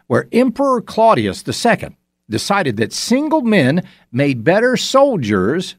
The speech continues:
than those with wives and family. So he outlawed marriage for young men.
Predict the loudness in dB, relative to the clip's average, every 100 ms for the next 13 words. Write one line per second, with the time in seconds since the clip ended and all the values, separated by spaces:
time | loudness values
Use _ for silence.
0 | _ 0 2 2 0 -2 -4 0 0 2
1 | 0 -4 0 -2 -2 -6 -12 -6 -4 -2
2 | -4 -4 -2 -2 -2 -2 0 0 0 -2
3 | 2 2 0 -6 -12 _ _ _ _ -2
4 | 0 2 2 2 0 -8